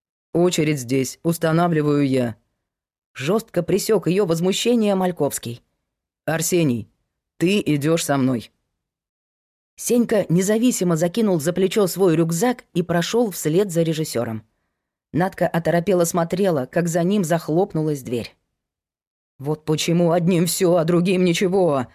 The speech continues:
накинулась на нее бабулька. «Мы с утра тут торчим. Эта роль дворового разбойника просто создана для моего Петечки. А тут свалился, как снег на голову,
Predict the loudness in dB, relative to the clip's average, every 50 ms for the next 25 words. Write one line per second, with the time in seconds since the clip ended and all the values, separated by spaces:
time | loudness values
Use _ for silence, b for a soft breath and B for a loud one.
0 | b b b b b b b -6 -4 -4 -4 -2 0 0 0 2 2 2 0 0
1 | 0 0 2 2 2 0 0 0 0 0 0 0 0 0 -2 -4 -8 -10 -10 _
2 | _ _ _ _ _ _ _ _ -2 -2 0 0 0 -2 -2 -2 0 0 0 0
3 | 0 -2 -2 -2 -2 -4 -4 -4 -4 -2 -2 0 0 0 -2 -4 _ _ _ _
4 | _ _ _ _ _ _ _ _ -2 -2 -2 0 0 0 2 2 2 2 0 -2
5 | -4 -6 -4 -2 -2 0 0 0 0 0 0 0 0 0 0 -2 -2 0 0 2
6 | 2 2 2 0 0 -2 -4 -4 -2 -4 -4 -4 -4 -6 -4 -2 -2 -2 0 0
7 | 0 0 2 2 0 0 0 0 0 2 2 2 2 0 0 0 0 -2 -2 -2
8 | -4 -6 -6 -6 -6 -8 -8 _ _ _ _ _ _ _ _ _ _ -10 -10 -8
9 | -6 -6 -6 -6 -6 -4 -2 0 0 2 2 2 0 0 -2 -4 -4 -2 -4 -4
10 | -4 -2 -2 -2 -2 0 0 0 2 2 0 0 0 -2 -2 -2 -4 -4 -6 b